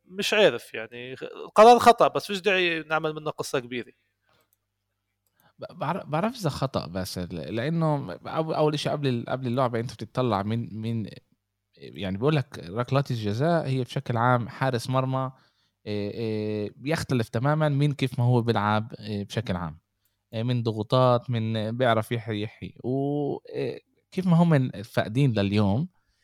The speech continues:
Speaker 2: إيه، كيبا أحسن بشوي من، إيه،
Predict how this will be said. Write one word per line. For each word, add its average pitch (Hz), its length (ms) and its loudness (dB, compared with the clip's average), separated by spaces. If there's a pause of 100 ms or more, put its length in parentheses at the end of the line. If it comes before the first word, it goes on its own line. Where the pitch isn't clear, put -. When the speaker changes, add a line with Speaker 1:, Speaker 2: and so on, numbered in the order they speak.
(240)
Speaker 2:
إيه، 95 120 -6
كيبا 165 520 2
أحسن 180 640 -4
بشوي 175 520 2 (160)
من، 165 360 0
إيه، 143 500 0